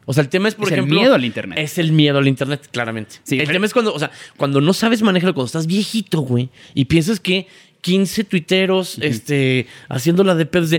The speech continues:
Speaker 2: Ente-
Speaker 1: "Oh, no, el
Speaker 2: Mi,
Speaker 1: internet".
Speaker 2: mi demográfico.
Speaker 1: Ajá, exactamente. Eso no va a pasar. Ahora, la cosa es,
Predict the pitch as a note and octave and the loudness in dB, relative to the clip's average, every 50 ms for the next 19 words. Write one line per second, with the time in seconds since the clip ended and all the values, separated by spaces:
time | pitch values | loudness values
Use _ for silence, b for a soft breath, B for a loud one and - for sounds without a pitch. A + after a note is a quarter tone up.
0 | - - A2+ A#2 - - A4 G#4 A4 A#4 A#4 A4 G4 F#4 C4 D4 C#4 - E4+ F#4+ | -2 -6 -12 -8 -4 -2 0 2 4 4 4 4 4 6 6 6 6 4 2 0
1 | G4 D#4+ E4 D#4 C4+ D4 C#4+ C#4 C#4 G#3+ A3+ A#3+ D4+ F4 - F3+ G3 F#3 - A#3+ | 2 4 4 4 6 4 4 2 2 2 2 0 0 0 0 -2 -4 -2 -2 0
2 | A3+ A#3 A#3 G#3 F3 - G3+ - - A3+ A3 A#3 A#3 A3 - E3+ E3 D#3+ F3+ G#3 | 0 2 0 0 -2 -2 -4 -2 0 2 2 4 2 2 2 0 0 0 0 2
3 | G#3 G#3+ A#3 B3 A#3+ - B3 A3 A#3 B3 B3+ G#3+ - - - D3+ D3+ C#3 B2+ B2+ | 2 4 4 2 2 0 -2 -2 0 0 0 0 -2 -2 -2 0 0 -2 -2 -4
4 | A#2+ - - G3+ - G3 B3 B3 G3 F#3+ A3 - B | -6 -4 -4 -4 -2 0 0 0 0 -2 -4 -6 B